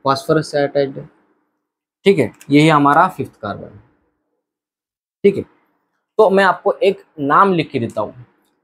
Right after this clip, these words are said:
इस, ये phosphorus क्या कर रहा है, ये phosphorus क्या कर रहा है, फॉस्फो, फॉस्फो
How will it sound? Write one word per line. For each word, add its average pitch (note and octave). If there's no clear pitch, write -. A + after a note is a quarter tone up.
इस, -
ये G#3
phosphorus F3+
क्या E3+
कर B2+
रहा G#2+
है, A2
ये E3
phosphorus D3
क्या C#3
कर C3
रहा C#3+
है, -
फॉस्फो, C3
फॉस्फो E3